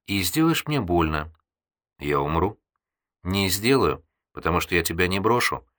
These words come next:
Она хотела сказать что-то ещё, но махнула рукой, как будто на себя. Жан стронул машину с места,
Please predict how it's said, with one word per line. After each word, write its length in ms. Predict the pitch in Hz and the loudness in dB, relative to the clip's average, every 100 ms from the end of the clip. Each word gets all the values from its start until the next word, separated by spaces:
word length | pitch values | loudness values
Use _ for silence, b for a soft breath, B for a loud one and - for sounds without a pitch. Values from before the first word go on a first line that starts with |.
| _ _ _ _ _ _ | _ _ _ _ _ _
Она 220 | - 156 | -2 -2
хотела 300 | 175 175 165 | 0 0 2
сказать 360 | 151 151 143 139 | 2 2 2 2
что-то 240 | - 143 | 0 0
ещё, 400 | 143 139 175 170 - - | 0 0 0 -2 -4 -6
но 120 | 156 | -2
махнула 400 | 151 - 139 117 | 0 0 2 4
рукой, 420 | 98 85 73 - _ _ _ | 4 2 -2 -4 _ _ _
как 220 | - 73 | -6 -4
будто 340 | 69 73 - 82 | -4 -6 -2 0
на 140 | 80 | 0
себя. 440 | - 98 85 73 - _ _ _ _ _ _ _ _ _ | 0 -2 -2 -2 -8 _ _ _ _ _ _ _ _ _
Жан 300 | 82 135 185 | -2 0 0
стронул 320 | - 135 117 | 2 2 4
машину 380 | 107 101 110 98 | 4 2 2 0
с 80 | - | 0
места, 500 | 135 151 - 143 | 0 -2 -2 -4